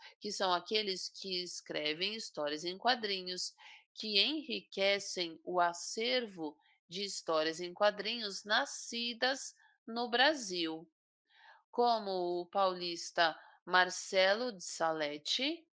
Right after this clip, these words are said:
ou mesmo a mineira Ana Cardoso, entre muitos outros. Assim, vamos rever alguns aspectos que já comentamos hoje.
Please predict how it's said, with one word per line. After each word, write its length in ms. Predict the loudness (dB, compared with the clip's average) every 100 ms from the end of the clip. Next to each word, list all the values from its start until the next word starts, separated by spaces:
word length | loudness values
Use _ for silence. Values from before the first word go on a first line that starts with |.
| _ _ _
ou 300 | 0 0 0
mesmo 680 | 0 2 2 0 -4 -6 -6
a 80 |
mineira 800 | -6 -8 -6 -2 -2 2 2 2 -6
Ana 300 | -8 -6 -6
Cardoso, 840 | -2 0 0 -2 -2 -2 -6 -8 -10 _ _
entre 600 | 0 2 2 -6 -8 -6
muitos 540 | -6 -8 -8 -8 -6 -2
outros. 720 | -2 -4 -8 -8 -8 -10 -16 _ _ _ _ -20 -12
Assim, 640 | 0 0 0 -2 -2 -4 -12 -20 _ _
vamos 460 | -2 0 0 -6 -6
rever 460 | -8 -4 0 4
alguns 640 | 4 4 -2 -4 -4 -2 -2
aspectos 840 | -2 0 6 6 6 -6 -8 -6
que 160 | -8
já 220 | -2 0 -2
comentamos 1120 | 2 2 2 -2 -6 -4 0 0 -2 -8 -4
hoje. 560 | -4 -4 -4 -6 -8